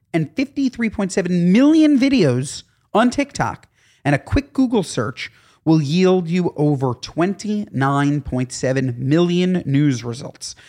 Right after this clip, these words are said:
Gut health, probiotics, and the microbiome are buzzing in conversation, headlines,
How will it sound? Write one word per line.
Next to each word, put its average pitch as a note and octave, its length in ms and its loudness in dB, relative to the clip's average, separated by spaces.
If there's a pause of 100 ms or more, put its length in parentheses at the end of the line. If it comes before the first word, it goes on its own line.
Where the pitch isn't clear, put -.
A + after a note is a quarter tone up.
(200)
Gut G3+ 180 4
health, G3 440 0
probiotics, F#3 840 0 (300)
and C#3 180 2
the B2 40 2
microbiome D3+ 1120 2
are C3+ 160 2
buzzing C3 760 -2
in A#2 140 -2
conversation, F3 840 0 (200)
headlines, E3 640 2